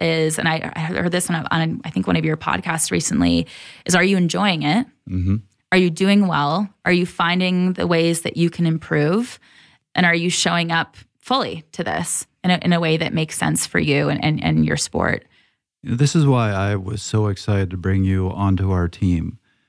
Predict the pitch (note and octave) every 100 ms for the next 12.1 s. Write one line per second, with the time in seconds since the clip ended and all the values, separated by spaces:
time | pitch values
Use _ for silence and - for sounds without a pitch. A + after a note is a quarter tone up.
0 | - D3 D#3 C#3 C3+ A#2+ D3 A2 A2+ G#2+
1 | - G#2+ F#2+ G2+ F2 F#2 F2 F#2 F2 F2+
2 | F2 G#2+ G#2 G2+ A2+ G#2 F#2+ G2+ F#2 -
3 | G#2 F#2+ E2+ E2 E2+ E2+ F2+ F2+ F2+ -
4 | G2 F#2 E2+ F2 - F2 F2 F#2+ E2+ E2+
5 | - A2 G2 F#2+ - F#2 E2+ D#2+ C#2+ -
6 | D2 D2 - - - - E2+ D#2+ D2+ E2+
7 | E2+ F2 E2+ D#2+ D#2+ _ - - _ _
8 | - F2+ E2+ E2+ E2+ F2 F2+ E2+ G2+ F2+
9 | D2+ - - E2 E2 E2 D#2+ - D#2+ F2+
10 | D#2+ F2 E2+ F#2 D#2 D#2 E2 D2 E2 E2+
11 | E2 E2 F#2 F2+ E2 F2 E2+ - E2+ -